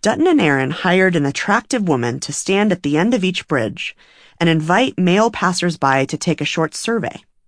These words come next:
after which she would give them her phone number in case they, quote, "wanted to talk further." In reality, they wanted to see how many men would call her to ask her out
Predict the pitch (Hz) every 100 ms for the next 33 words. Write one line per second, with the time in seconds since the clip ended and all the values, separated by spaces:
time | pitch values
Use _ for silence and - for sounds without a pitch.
0 | _ _ _ _ _ 285 349 - 147 135
1 | - - 180 170 208 208 247 220 214 160
2 | 135 131 135 131 131 - 214 214 - 160
3 | 147 - - 143 - - _ _ - 143
4 | 180 160 135 - 151 - - 127 95 -
5 | - _ _ _ _ _ _ _ _ _
6 | _ _ _ - 294 311 254 180 160 123
7 | 98 - _ _ - 175 175 269 - 208
8 | - 151 - 180 254 285 277 190 143 139
9 | 143 - - 277 302 170 147 120 151 _
10 | _ - - 208 214 - 180 131 -